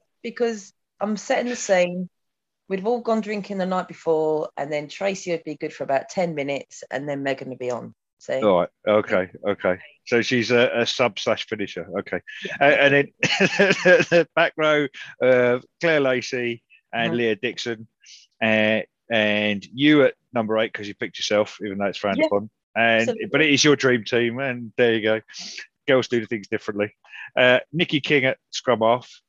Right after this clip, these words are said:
Speaker 2: Stimo
Speaker 1: Yeah.
Speaker 2: at fly half. The centres,
Speaker 1: Yeah.
Speaker 2: Davina the crunching machine, uh,
Speaker 1: <laughs>
Speaker 2: and Rebecca Conway. Wingers, uh, A-,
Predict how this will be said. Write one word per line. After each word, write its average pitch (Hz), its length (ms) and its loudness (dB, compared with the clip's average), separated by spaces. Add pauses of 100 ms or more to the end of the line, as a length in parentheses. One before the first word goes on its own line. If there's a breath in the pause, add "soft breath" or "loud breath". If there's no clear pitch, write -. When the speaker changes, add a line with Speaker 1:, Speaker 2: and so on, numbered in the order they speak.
(320)
Speaker 2:
Stimo 143 560 2 (300)
Speaker 1:
Yeah. 120 160 -4
Speaker 2:
at - 60 -8 (180)
fly 110 300 2
half. 107 420 2
The 117 80 -8
centres, 135 400 0 (600)
Speaker 1:
Yeah. 117 60 -2
Speaker 2:
Davina 131 400 2
the 113 100 0
crunching 120 540 -6
machine, 107 500 -2 (460)
uh, - 20 -2
Speaker 1:
<laughs> 110 380 0
Speaker 2:
and 110 140 -2
Rebecca 110 380 -2
Conway. 110 520 -4 (720 soft breath)
Wingers, 143 640 -2 (120)
uh, 120 320 0 (640)
A-, 143 160 0